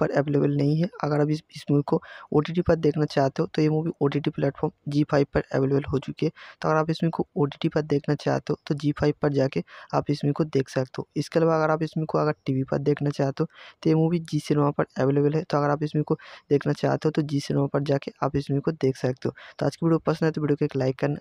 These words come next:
चैनल को सब्सक्राइब करना और वीडियो को अपने दोस्तों के साथ जरूर शेयर करना। हेलो and वेलकम दोस्तों, आज की वीडियो हम बात करेंगे बॉलीवुड मूवी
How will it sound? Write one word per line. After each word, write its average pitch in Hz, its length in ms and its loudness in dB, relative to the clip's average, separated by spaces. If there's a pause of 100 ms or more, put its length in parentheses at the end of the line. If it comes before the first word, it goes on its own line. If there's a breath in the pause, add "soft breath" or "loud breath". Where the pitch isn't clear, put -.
चैनल 151 160 2
को 147 100 -6
सब्सक्राइब 143 460 -2
करना 151 220 0
और - 380 -8
वीडियो 147 240 4
को 156 120 2
अपने 143 260 2
दोस्तों 143 300 2
के - 60 -8
साथ 147 140 -2 (140)
जरूर 143 200 2
शेयर - 360 -2
करना। 131 220 -4 (240)
हेलो 160 160 8
and 175 100 6
वेलकम 170 260 4
दोस्तों, - 440 0
आज 147 100 2
की - 80 -16
वीडियो 185 160 4
हम 170 80 2
बात 143 200 2
करेंगे 160 280 2
बॉलीवुड 151 380 4
मूवी 151 260 4